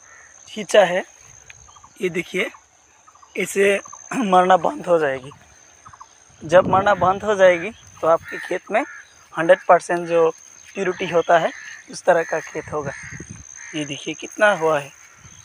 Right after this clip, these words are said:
ऐसे धान होने से आपका एक बीघा में चालीस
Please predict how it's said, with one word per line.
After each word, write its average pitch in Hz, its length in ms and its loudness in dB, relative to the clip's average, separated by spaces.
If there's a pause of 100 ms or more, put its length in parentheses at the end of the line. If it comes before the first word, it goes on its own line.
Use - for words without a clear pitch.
(220)
ऐसे 226 320 6
धान 190 260 4
होने 196 240 -4
से 175 240 -6 (140)
आपका 185 400 4 (120)
एक 196 240 -2
बीघा 175 240 4
में 175 200 0 (500)
चालीस 220 560 0